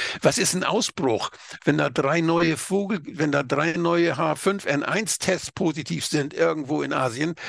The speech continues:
dann sagen, den kann die W H O schon sagen, oh, da ist ein Ausbruch.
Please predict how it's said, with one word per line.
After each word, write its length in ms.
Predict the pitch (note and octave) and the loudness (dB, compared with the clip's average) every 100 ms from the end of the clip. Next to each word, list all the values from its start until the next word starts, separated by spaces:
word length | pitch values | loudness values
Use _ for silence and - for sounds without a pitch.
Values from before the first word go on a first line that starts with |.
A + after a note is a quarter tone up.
| C#3+ - | -6 2
dann 160 | D3 | 2
sagen, 400 | C#3 D#3 D3+ D#3+ | 4 2 2 0
den 140 | C3+ A#2 | -2 -2
kann 180 | D3 | 0
die 140 | D3 C#3+ | 0 0
W 100 | D3 | 2
H 60 | |
O 80 | D3 | 0
schon 160 | D#3+ D3 | 0 0
sagen, 160 | D3 | 0
oh, 140 | D3+ D3 | 0 0
da 120 | C#3 | 0
ist 120 | - | 0
ein 120 | E3 | 0
Ausbruch. 680 | - C#3+ - - - - - | 0 0 -2 -6 -8 -8 -10